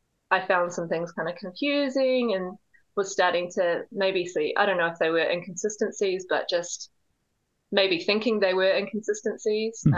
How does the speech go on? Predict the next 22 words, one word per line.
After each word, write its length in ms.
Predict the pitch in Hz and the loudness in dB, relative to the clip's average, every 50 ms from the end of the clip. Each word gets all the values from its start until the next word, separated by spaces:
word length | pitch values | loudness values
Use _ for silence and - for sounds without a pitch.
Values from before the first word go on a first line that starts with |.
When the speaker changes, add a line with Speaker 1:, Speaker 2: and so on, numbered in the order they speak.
| 165 - | 4 2
Speaker 1:
um, 320 | - 156 156 156 190 185 _ - _ _ _ _ - _ - | 2 0 -6 -10 -14 -16 _ -20 _ _ _ _ -20 _ -4
and 460 | 180 175 165 160 165 165 170 - - - | -2 -2 -2 -2 -4 -6 -8 -10 -2 0
being 180 | 208 202 196 190 | 0 2 2 2
a 40 | 190 | 2
bit 160 | 185 - - | 2 0 0
confused 340 | - 180 170 190 185 185 - | -6 -6 -4 -4 -4 0 0
by 120 | 185 180 | 0 0
a 100 | 180 180 | 0 -2
few, 180 | 202 - - - _ | -4 -6 -8 -8 _
few 160 | - 190 190 | -8 -6 -4
things. 400 | 196 196 202 220 240 226 - - - - | -4 -4 -2 -4 -6 -6 -8 -10 -6 -4
And 400 | 180 170 170 165 165 160 175 170 - - _ _ _ _ _ _ _ _ _ _ _ _ _ _ _ _ _ _ _ _ _ _ _ _ _ _ _ _ _ _ _ - | -2 -2 -2 -4 -6 -8 -10 -12 -16 -20 _ _ _ _ _ _ _ _ _ _ _ _ _ _ _ _ _ _ _ _ _ _ _ _ _ _ _ _ _ _ _ 0
yeah, 420 | 240 330 370 233 160 165 - - - - - - - | 2 4 4 4 4 2 0 -6 -8 -12 -16 -6 -2
I 100 | - 233 | 0 2
guess 380 | 233 240 226 226 - - - - - - - _ _ _ _ _ _ _ - | 4 4 2 2 0 -4 -8 -8 -8 -8 -14 _ _ _ _ _ _ _ 0
that 200 | - 233 - - | 2 2 2 2
kinda 180 | - 254 233 220 | 2 2 2 2
went 140 | 214 208 | 4 4
on 120 | 202 202 202 | 2 2 2
for 100 | 208 196 | 2 0
a 80 | 180 170 | 2 2
while. 540 | 165 165 170 170 175 175 180 185 208 - | 2 2 4 4 4 2 2 0 -2 -6